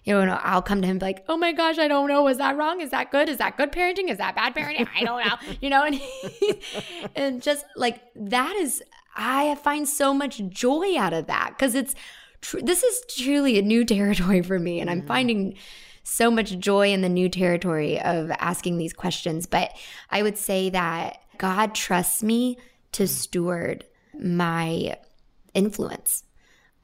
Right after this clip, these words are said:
Speaker 1: on their lives
Speaker 2: Mm.
Speaker 1: and empowering them in their voices and in their own individualities.
Speaker 2: Let's, let's take our own little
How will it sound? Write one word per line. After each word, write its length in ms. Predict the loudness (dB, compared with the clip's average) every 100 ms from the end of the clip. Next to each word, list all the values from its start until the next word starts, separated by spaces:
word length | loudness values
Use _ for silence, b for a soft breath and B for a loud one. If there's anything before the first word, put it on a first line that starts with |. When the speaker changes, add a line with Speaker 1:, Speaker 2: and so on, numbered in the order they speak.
| -4
Speaker 1:
on 240 | -2 0
their 160 | -2 -2
lives 480 | -6 -8 -6 -6 -4
Speaker 2:
Mm. 20 | 2
Speaker 1:
and 80 |
empowering 800 | 2 2 -2 -2 2 2 4 2
them 380 | 2 -2 -4 -10 -4
in 160 | 0 2
their 160 | 0
voices 640 | -2 0 2 2 0 0 0
and 100 | 0
in 180 | 0 -2
their 220 | -4 -4
own 160 | 0 2
individualities. 1080 | 2 0 -2 0 0 0 0 -2 -4 -6 -10 -8
Speaker 2:
Let's, 120 | 0
let's 180 | 0 0
take 240 | 0 2
our 100 | 2
own 220 | 2 0 0
little 500 | -2 -2 -4 -6